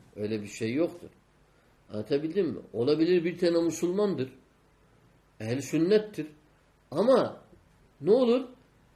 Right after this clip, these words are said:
Bir de bir yanlış yerde şeytana uyar, harici bir fikri üstlenir.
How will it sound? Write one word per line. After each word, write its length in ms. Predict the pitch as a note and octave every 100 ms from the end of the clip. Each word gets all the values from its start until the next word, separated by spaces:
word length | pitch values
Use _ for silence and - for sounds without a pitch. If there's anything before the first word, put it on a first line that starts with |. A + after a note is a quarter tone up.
| _ A#2
Bir 340 | D3 C4 A3+
de 180 | F#3+ F#3
bir 120 | A3+
yanlış 580 | G#3 G3+ G#3 A3 - F#3
yerde 280 | E3+ D#3+ D#3
şeytana 500 | F#3 F#3+ F#3+ G#3+ A#3
uyar, 340 | A3 B3 G#3
harici 580 | E3 F#3 F#3+ F3+ A#3 G#3+
bir 140 | G3
fikri 460 | - F3+ - G#3 C4
üstlenir. 480 | - - E3 D3